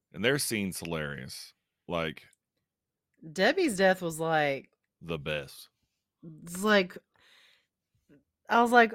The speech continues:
Speaker 2: "Are you kidding me?" I was waiting. I was
Speaker 1: It's my
Speaker 2: waiting for
Speaker 1: favorite
Speaker 2: her
Speaker 1: kill
Speaker 2: to
Speaker 1: scene in this whole movie. That whole thing's ridiculous. There's three scenes in that thing that are ridiculous. Number one, <sighs> man, Luke calls his junk Tony the Wonder Llama.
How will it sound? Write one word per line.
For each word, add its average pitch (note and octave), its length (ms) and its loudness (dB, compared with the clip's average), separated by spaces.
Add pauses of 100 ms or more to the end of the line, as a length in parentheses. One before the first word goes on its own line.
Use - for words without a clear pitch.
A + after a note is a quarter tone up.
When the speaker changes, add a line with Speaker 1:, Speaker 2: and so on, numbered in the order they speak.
Speaker 2:
"Are B3+ 120 2
you D4 60 -8
kidding G3 400 0
me?" F3+ 200 0
I F#3+ 160 4
was B3 100 2
waiting. F3 640 2 (420)
I F#3+ 80 -2
was G3+ 100 -2
Speaker 1:
It's - 20 -8
my G#3 80 2
Speaker 2:
waiting G3+ 180 4
for G3 140 2
Speaker 1:
favorite - 0 -
Speaker 2:
her E3+ 120 0
Speaker 1:
kill E3 160 2
Speaker 2:
to D#3 40 -2
Speaker 1:
scene D3+ 200 -2
in D#2+ 60 -10
this D#2 120 -10
whole D#2+ 160 -6
movie. D2+ 340 -10 (580)
That C3+ 100 -6
whole D3+ 160 2
thing's G#2+ 240 -4
ridiculous. E2 440 -8 (400)
There's A2 160 -6
three D3 280 -4
scenes A#2+ 300 -4
in G#2 60 -4
that G2 100 -4
thing G2 160 -4
that F2+ 100 -6
are E2 80 -6
ridiculous. D2+ 600 -12
Number G2 200 -2
one, F2 300 -4 (1400)
<sighs> - 20 -
man, - 680 -20 (320)
Luke B2+ 420 -2 (540)
calls C3+ 380 -6
his A#2+ 200 -6
junk F#2 520 -6 (260)
Tony B2 400 -4
the G2+ 120 0
Wonder F2 460 -4
Llama. C#2+ 460 -14